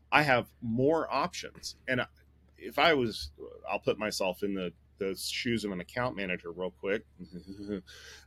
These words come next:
um, that would scare the hell out of me, because now I can't argue on price or points or, or all that other stuff. And it's completely out of my hands because <laughs> I can give you, I can give you ninety percent off on this gear,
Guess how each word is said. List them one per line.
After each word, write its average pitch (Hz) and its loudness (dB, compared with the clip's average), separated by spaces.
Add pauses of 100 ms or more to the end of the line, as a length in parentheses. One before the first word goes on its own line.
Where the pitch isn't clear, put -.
um, 117 4
that 147 10
would 190 0
scare 117 0
the 113 4
hell 156 2
out 101 2
of - -12
me, 95 -20 (140)
because 120 4
now 151 8
I 131 10
can't 123 0
argue 123 4
on 92 -2
price 110 2
or 92 -4
points - -2
or, 98 0 (260)
or 117 8
all 110 8
that 107 4
other 107 2
stuff. 131 4
And 117 2
it's 127 0
completely 160 4
out 120 8
of 110 0
my 104 2
hands 147 -6
because 107 0
<laughs> - -4
I 117 6
can 131 0
give 110 2
you, 113 2
I 160 10
can 220 6
give 131 4
you 123 2
ninety 120 4
percent 151 0
off 208 2
on 117 0
this 92 -4
gear, 85 -6